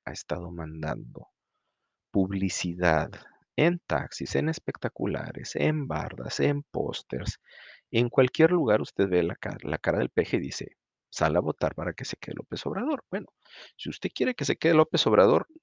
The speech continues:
tiene que hacer absolutamente nada. El señor ya está elegido como presidente de México por seis años y se va en, en este, en el otoño de dos mil veinticuatro, creo que es en septiembre de dos mil veinticuatro.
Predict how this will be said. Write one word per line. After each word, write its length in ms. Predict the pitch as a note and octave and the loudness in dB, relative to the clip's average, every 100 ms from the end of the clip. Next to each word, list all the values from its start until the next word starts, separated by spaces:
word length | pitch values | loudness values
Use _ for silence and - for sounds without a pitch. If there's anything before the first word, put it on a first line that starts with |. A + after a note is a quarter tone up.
| _ | _
tiene 260 | - B2+ C3 | 0 0 2
que 120 | - | -2
hacer 200 | A2+ C3+ | -2 0
absolutamente 840 | E3+ - G2 - G#2 F#2+ F#2 - - | 0 0 -6 -4 -4 -4 -4 -6 -4
nada. 400 | E2 D#2+ D#2 - - | -4 -2 -4 -8 -12
El 80 | - | -6
señor 320 | G#2+ G#2+ G#2+ | 0 0 2
ya 60 | |
está 180 | F#2+ - | 0 -2
elegido 540 | D#2+ - - F#3 G3+ - _ - - - _ | -4 -4 0 4 4 0 _ -20 -20 -20 _
como 320 | E2+ D#2 D#2 | -2 -2 -4
presidente 580 | D#2+ E2 D#2+ E2 E2 D#2+ | -6 -6 -4 -4 -4 -6
de 100 | - | -4
México 560 | A#2 E3 F#3+ - G#3 - _ _ _ | -2 -2 0 2 0 -2 _ _ _
por 360 | C#2+ C#2+ - - | 0 0 -2 0
seis 320 | F#2 F2 - | 2 4 4
años 360 | F3+ G#3+ B3 - | 4 0 -8 -10
y 80 | - | -4
se 180 | - | 0
va 320 | D2 E2 E2+ F2+ | 2 2 0 -2
en, 560 | - C#2+ C2+ B1+ B1 - _ _ _ _ _ _ _ _ - | -4 -6 -6 -12 -16 -20 _ _ _ _ _ _ _ _ -14
en 160 | D#2+ D2+ | -10 -8
este, 640 | D2+ - - D2+ D2 C#2+ | -10 -8 -6 -4 -6 -10
en 100 | D2 | -10
el 80 | E2 | -10
otoño 360 | D#2+ G#2 F2+ E2+ | -4 -4 -2 -8
de 120 | - | -10
dos 180 | D#2+ - | -12 -14
mil 140 | - | -16
veinticuatro, 480 | - - - - - | -16 -16 -16 -14 -12
creo 160 | - | -12
que 40 | - | -10
es 60 | |
en 100 | F2 | -12
septiembre 520 | - - - E2 D#2 - | -10 -12 -10 -10 -10 -14
de 60 | |
dos 100 | - | -16
mil 100 | - | -18
veinticuatro. 540 | - - - - - | -20 -20 -20 -20 -18